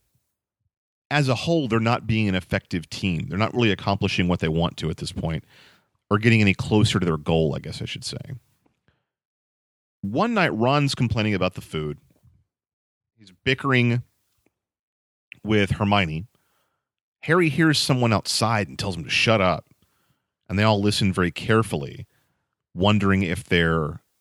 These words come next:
protective enchantments are gonna be enough to keep them safe. What they hear, it turns out to be a group of wizards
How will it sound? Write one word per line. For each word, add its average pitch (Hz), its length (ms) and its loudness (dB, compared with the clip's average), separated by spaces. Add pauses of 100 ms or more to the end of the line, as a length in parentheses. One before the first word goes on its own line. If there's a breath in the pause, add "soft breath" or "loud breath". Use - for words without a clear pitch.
(220)
protective 123 480 -2
enchantments 85 680 -4
are 101 60 -4
gonna 90 140 -2
be 87 120 0
enough 82 300 -2
to - 80 -8
keep - 220 -6
them 78 160 -6
safe. - 640 -6 (1900)
What 95 200 0
they 190 140 0
hear, 247 420 2
it 117 140 0
turns 123 220 2
out 110 100 2
to - 80 -6
be 104 100 4
a 95 60 2
group 120 400 0
of 90 160 0
wizards 98 880 -2